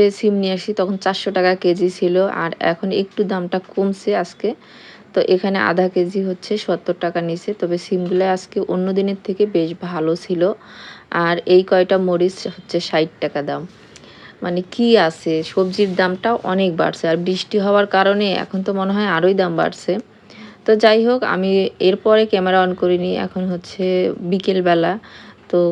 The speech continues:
কিছু রান্নাঘরে টুকটাক কাজ আছে, সেগুলাই করতেছি। এই যে এই কাপড়গুলা, পুরাতন কাপড়গুলো আমি রান্নাঘরে কেটে রেখে দিই, তরকারির ঝোল পড়ে, তেল পড়ে, অনেক কিছু পড়ে, তখন ওগুলো টুকরা টুকরা করে কেটে দিলে ওগুলো দিয়ে মুছে ফেলে দেওয়া যায়।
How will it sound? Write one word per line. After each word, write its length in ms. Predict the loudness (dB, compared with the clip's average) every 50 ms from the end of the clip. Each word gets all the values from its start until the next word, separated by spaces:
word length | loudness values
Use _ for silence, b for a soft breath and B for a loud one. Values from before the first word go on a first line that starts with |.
| 0 -2
কিছু 200 | -4 -4 0 2
রান্নাঘরে 480 | 2 2 2 0 -2 -4 -2 0 0 0
টুকটাক 400 | 0 -2 -6 -6 -4 -4 -4 -4 -4
কাজ 320 | -4 -2 0 0 0 -2 -2 -4
আছে, 240 | -6 -6 -4 -2 -2 -2
সেগুলাই 420 | 0 -2 -2 -2 0 0 0 0
করতেছি। 520 | 0 -2 -4 -4 -4 -6 -8 -8 -6 -2 0 2
এই 160 | 4 2 2
যে 180 | 2 2 2 4 4
এই 120 | 4 2
কাপড়গুলা, 640 | 0 -2 -2 -2 0 0 -2 -2 0 0 0 0 0 0
পুরাতন 400 | 0 0 0 0 0 0 -2 -4 -4
কাপড়গুলো 500 | -2 -4 -4 -2 -4 -4 -2 0 0 0
আমি 140 | 0 -2 -2
রান্নাঘরে 520 | -2 -2 -4 -4 -4 -4 -4 -2 -2 -2 -4
কেটে 360 | -2 2 2 2 2 2 2 2
রেখে 280 | 2 2 2 0 0 0
দিই, 200 | 2 0 0 -2 -2 B B B B B B B B B
তরকারির 460 | 2 4 4 4 4 4 4 4 2
ঝোল 260 | 0 0 2 2 2 2
পড়ে, 340 | 2 2 2 2 4 4 2 2 0 2
তেল 200 | 4 4 4 4 2
পড়ে, 300 | 0 0 0 2 2 2 2
অনেক 200 | 2 0 -2 -4
কিছু 220 | -4 -6 -4 -6 -6 -4 -2
পড়ে, 220 | 0 0 2 0 0
তখন 240 | -2 -4 -6 -4 -4
ওগুলো 220 | -4 -2 -2 -2 -2
টুকরা 320 | -2 -4 -8 -6 -6 -6 -6
টুকরা 300 | -4 -4 -2 -2 -2 -2
করে 180 | -2 -2 -4 -4
কেটে 300 | -2 -2 -2 0 0 0
দিলে 180 | 0 0 2 2
ওগুলো 200 | 2 2 0 -2
দিয়ে 180 | -2 -2 -2 -2
মুছে 300 | -2 -4 -6 -6 -4 -6 -6
ফেলে 260 | -2 0 0 2 2 2
দেওয়া 220 | 0 0 -2 -2
যায়। 220 | -2 -2 -4 -6